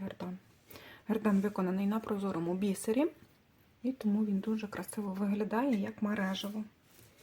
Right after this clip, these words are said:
Ось така краса. Мені дуже подобається, як вийшло. Ось такий. Тут є, е, допліти, але вони невеличкі.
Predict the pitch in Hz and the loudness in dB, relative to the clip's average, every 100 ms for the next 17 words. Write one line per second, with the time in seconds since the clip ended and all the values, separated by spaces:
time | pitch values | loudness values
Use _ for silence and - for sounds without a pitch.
0 | - - - - - - _ - - - | -20 -20 -20 -20 -20 -20 _ -20 -12 -2
1 | 240 269 - 185 - 220 220 - 196 - | 2 2 -2 -8 -6 -6 -6 -6 -8 -8
2 | 185 190 - 208 214 180 214 202 175 170 | -8 -6 2 6 6 6 2 2 2 -4
3 | 160 160 175 175 175 175 180 180 170 175 | -6 -2 -2 0 -2 -2 -4 -4 -6 -2
4 | 202 277 - 330 - - - - - - | 0 0 0 -2 -2 -18 -20 -18 -20 -20
5 | - - - - - - - - _ _ | -20 -20 -14 -14 -12 -14 -16 -20 _ _
6 | - 208 208 - - 185 - 185 180 - | -4 -4 -6 -16 -18 -16 -12 -10 -12 -14
7 | - - - - - - - - 214 - | -20 -20 -20 -20 -20 -20 -8 0 0 0
8 | 185 185 170 - - 190 190 185 196 240 | -4 -2 -4 -6 -4 -2 0 2 2 2
9 | 185 180 - 349 - _ - 208 262 220 | 0 -2 0 -2 -2 _ -2 0 2 2
10 | 214 226 202 208 226 202 196 202 - - | 4 4 4 4 2 0 -2 -4 -8 -12